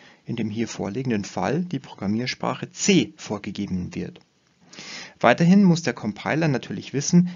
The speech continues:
welchen Befehlssatz die C P U besitzt und welcher Code hinter welchem Befehl steht. Nun, ein dritter Punkt ist das Betriebssystem. Dieses kümmert sich ja um das Speichermanagement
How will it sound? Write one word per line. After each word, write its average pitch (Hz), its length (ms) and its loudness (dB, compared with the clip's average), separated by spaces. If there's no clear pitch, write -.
welchen 113 340 -2
Befehlssatz 180 840 -2
die - 120 -10
C 139 200 -4
P - 220 -8
U 220 140 -2
besitzt - 540 0
und 156 160 2
welcher 139 260 2
Code 143 460 0
hinter 120 300 0
welchem 113 460 -2
Befehl 147 380 -4
steht. - 360 -10
Nun, 160 260 8
ein 135 280 2
dritter 208 340 6
Punkt 165 560 4
ist - 240 -2
das 139 120 -4
Betriebssystem. - 960 -2
Dieses 240 400 -2
kümmert 226 320 6
sich 196 200 0
ja 175 160 4
um 147 440 2
das - 220 -4
Speichermanagement 151 1200 2